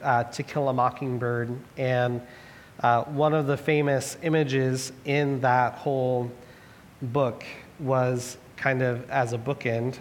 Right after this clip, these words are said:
on either side of the book is this idea of walking in somebody's shoes, that you don't really know what somebody's gone through until you've walked a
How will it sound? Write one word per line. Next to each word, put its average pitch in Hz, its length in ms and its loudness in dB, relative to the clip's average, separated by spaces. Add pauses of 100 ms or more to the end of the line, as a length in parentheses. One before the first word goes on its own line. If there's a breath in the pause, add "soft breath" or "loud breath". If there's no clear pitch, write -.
(100)
on 117 280 0
either 131 240 -2
side 123 260 2
of 117 100 -2
the 120 60 -4
book 120 300 -4
is 117 240 -6 (1160 loud breath)
this 147 420 2
idea 143 480 4
of 131 220 0
walking 135 480 2
in 131 120 -2
somebody's 127 500 0
shoes, 110 360 -6
that 120 100 -2
you 127 160 -4
don't 143 300 0
really 165 360 2
know 147 260 2
what 127 200 0
somebody's 120 500 -2
gone 143 440 0
through 117 320 -4
until 113 300 -2
you've 110 240 -6
walked 110 360 -2
a 104 260 -6